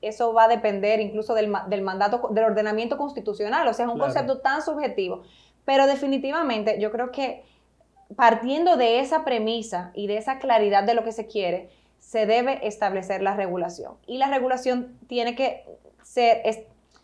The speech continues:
Speaker 1: tiene que estar llamada a establecer criterios generales sin
Speaker 2: Claro.
Speaker 1: perjuicio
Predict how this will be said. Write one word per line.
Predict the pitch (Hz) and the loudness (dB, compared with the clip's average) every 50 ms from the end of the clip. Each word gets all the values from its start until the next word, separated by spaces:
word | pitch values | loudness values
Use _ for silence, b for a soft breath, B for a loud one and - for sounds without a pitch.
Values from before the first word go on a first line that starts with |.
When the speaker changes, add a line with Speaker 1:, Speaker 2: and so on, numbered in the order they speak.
| b b b b | b b b b
Speaker 1:
tiene | - 269 277 294 302 | -8 -4 -2 -2 -2
que | - 320 | -2 -4
estar | - - - 269 254 240 | -6 -2 0 2 2 2
llamada | 226 262 240 220 220 208 202 190 185 196 - | 2 0 -2 0 2 2 2 4 4 2 2
a | - 214 | 0 0
establecer | 226 - 226 208 208 214 208 220 233 254 262 254 - | 0 0 0 0 0 -2 -2 -2 -4 -4 -4 -8 -12
criterios | - 254 247 226 226 233 240 269 277 277 | -12 -12 -10 -4 -4 -4 -2 -4 -6 -6
generales | 262 233 214 202 196 190 175 175 175 185 190 - _ | -8 -6 -4 -2 0 2 2 2 0 -2 -6 -8 _
sin | _ _ - 285 277 269 | _ _ -8 -6 -6 -4
Speaker 2:
Claro. | - 269 269 269 | -2 -2 -2 -2
Speaker 1:
perjuicio | 247 247 254 262 254 240 220 226 - 208 208 208 | -2 -2 -2 0 0 -2 -2 -4 -4 -4 -4 -6